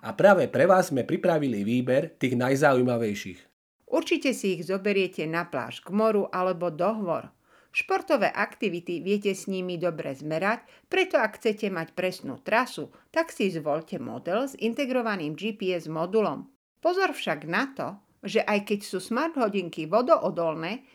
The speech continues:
Speaker 2: napríklad do hĺbky päťdesiat metrov, tak to neznamená, že sú určené na potápanie.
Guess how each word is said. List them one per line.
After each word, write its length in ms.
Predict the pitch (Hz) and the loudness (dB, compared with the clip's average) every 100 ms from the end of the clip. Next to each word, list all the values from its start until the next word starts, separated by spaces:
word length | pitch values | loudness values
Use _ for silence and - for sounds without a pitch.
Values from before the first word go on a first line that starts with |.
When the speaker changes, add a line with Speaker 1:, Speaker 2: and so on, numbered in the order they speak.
| - | -4
Speaker 2:
napríklad 640 | 247 339 359 302 - 208 175 | 0 2 0 -2 0 -2 0
do 160 | 196 | -2
hĺbky 320 | 196 196 - 196 | 0 -2 -6 -8
päťdesiat 560 | - 180 185 185 135 117 | -4 -2 -2 -4 -6 -4
metrov, 480 | 139 139 - 220 262 | -6 -4 0 0 0
tak 160 | 226 | -2
to 160 | - 190 | 0 -2
neznamená, 800 | 165 143 151 151 156 156 185 247 - - | 0 -4 -4 -6 -4 -4 -4 -4 -10 -6
že 160 | 339 403 | 0 0
sú 160 | - - | 0 -2
určené 480 | - - 220 190 | -2 0 -2 -2
na 160 | 156 170 | -2 -4
potápanie. 800 | 214 208 151 - 143 139 131 | -4 -4 -4 -6 -10 -8 -10